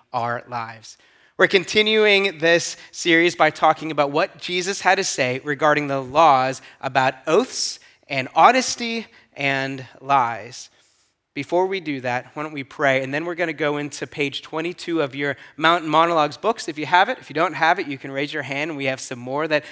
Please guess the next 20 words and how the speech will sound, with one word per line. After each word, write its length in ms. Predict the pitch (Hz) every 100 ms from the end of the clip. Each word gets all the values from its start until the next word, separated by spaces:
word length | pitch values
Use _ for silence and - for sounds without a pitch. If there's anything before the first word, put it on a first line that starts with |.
| -
we'd 60 | -
be 80 | 127
happy 260 | 135 135
to 80 | 131
give 240 | 113 143 156
you. 160 | 190 185 -
But 80 | -
we're 80 | 143
also 340 | 151 170 -
gonna 160 | 160 151
be 140 | 135
in 80 | 127
Matthew 300 | 131 135 -
five 500 | - 156 139 131 135 117
thirty-three 460 | - 135 123 - 135
through 200 | 123 131
thirty-seven. 600 | 135 120 117 123 117 113 _ _ _ _ _
But 120 | 117
let's 300 | 110 113 - _
pray. 260 | - 98